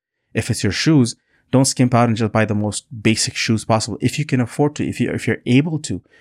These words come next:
go out and get the shoe that's a better fit for you. Maybe go to somebody and get your foot scanned and see what kind of shoe would fit better. I've done that over many years, and I've come to the conclusion that the Vibram Five Fingers, those little toe shoes that you've seen, those are the best for me because I have a very wide forefront, uh,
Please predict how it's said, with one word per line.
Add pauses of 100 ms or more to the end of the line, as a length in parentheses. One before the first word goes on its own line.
(200)
go
out
and
get
the
shoe
that's
a
better
fit
for
you.
Maybe
go
to
somebody
and
get
your
foot
scanned
and
see (260)
what
kind
of
shoe
would
fit
better. (440)
I've
done
that (220)
over
many
years,
and
I've
come
to
the
conclusion
that
the
Vibram
Five
Fingers,
those
little
toe
shoes
that
you've
seen, (500)
those
are
the
best
for
me
because
I
have
a
very
wide
forefront,
uh,